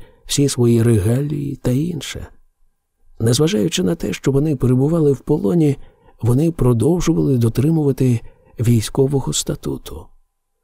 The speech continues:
Клацали каблуками весь час,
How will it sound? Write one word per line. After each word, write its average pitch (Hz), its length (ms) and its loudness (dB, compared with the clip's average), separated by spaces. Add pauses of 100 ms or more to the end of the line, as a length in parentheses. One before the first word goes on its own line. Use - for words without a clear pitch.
Клацали 113 640 -2
каблуками 120 800 -2 (100)
весь 95 300 -4
час, - 640 -8